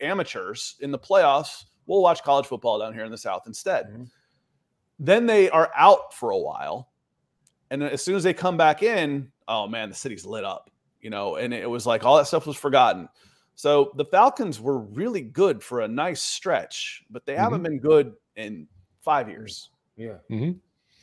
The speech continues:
Speaker 3: I mean, even, even
Speaker 1: You know,
Speaker 3: leading
Speaker 1: this,
Speaker 3: into
Speaker 1: this year
Speaker 3: sixteen.
Speaker 1: six five, and people are
Speaker 3: Yeah.
Speaker 1: excited. Hey,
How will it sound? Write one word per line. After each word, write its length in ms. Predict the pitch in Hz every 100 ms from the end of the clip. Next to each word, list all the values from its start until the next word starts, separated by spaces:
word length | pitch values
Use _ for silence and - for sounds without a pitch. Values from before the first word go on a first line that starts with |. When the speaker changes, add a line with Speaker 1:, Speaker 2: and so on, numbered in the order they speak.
| _ _ -
Speaker 3:
I 20 | 131
mean, 80 | 139
even, 220 | 185 135
even 0 |
Speaker 1:
You 80 | 185
know, 220 | 127 127
Speaker 3:
leading 180 | 113 120
Speaker 1:
this, 100 | 156
Speaker 3:
into 120 | 117
Speaker 1:
this 40 | 117
year 80 |
Speaker 3:
sixteen. 240 | 120 127 107
Speaker 1:
six 80 | 92
five, 320 | 165 135 101 -
and 120 | 123
people 300 | 160 160 151
are 60 | 143
Speaker 3:
Yeah. 80 | 143
Speaker 1:
excited. 260 | 160 156 240
Hey, 320 | 269 240